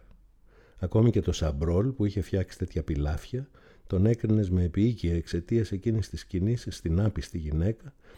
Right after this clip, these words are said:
που ο σύζυγος εξηγείται με τον εραστή της γυναίκας του και ξαφνικά του σπάει το κεφάλι. Είχες αγοράσει τους περισσότερους δίσκους του Μπρασένς, παρακολουθούσες με πάθος από την τηλεόραση το γαλλικό πρωτάθλημα ποδοσφαίρου,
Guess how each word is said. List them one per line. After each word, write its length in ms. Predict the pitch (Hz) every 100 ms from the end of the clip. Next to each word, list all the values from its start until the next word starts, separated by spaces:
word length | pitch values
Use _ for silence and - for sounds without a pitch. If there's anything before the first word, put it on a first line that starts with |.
| - -
που 120 | 101
ο 40 |
σύζυγος 500 | 85 120 123 117 113
εξηγείται 500 | 98 - 92 120 120
με 120 | 101
τον 160 | 90 87
εραστή 340 | 85 80 -
της 160 | 110 98
γυναίκας 460 | 85 82 117 120 113
του 60 |
και 100 | -
ξαφνικά 480 | 101 92 104 101 123
του 80 | -
σπάει 220 | - 120
το 100 | 113
κεφάλι. 480 | 110 98 120 85 69 - - - _ _ _ _ _ _ -
Είχες 320 | 107 104 110
αγοράσει 500 | 107 92 92 107 123
τους 120 | 110
περισσότερους 600 | - 85 - 120 110 90
δίσκους 360 | 80 95 - 76
του 100 | -
Μπρασένς, 760 | 73 62 - 87 120 139 - _ _ _ -
παρακολουθούσες 760 | 90 90 85 87 80 110 110
με 140 | 92 87
πάθος 440 | 87 101 98 87
από 180 | 85 78
την 100 | - 80
τηλεόραση 540 | 78 80 95 90 80 -
το 120 | -
γαλλικό 400 | 85 78 76 98
πρωτάθλημα 560 | 82 78 90 85 90 76
ποδοσφαίρου, 720 | 71 58 - 85 110 127